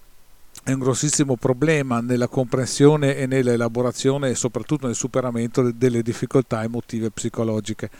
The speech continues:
Perché? Per l'appunto, il,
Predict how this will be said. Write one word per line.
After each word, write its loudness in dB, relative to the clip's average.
Perché? 2
Per -4
l'appunto, 2
il, 4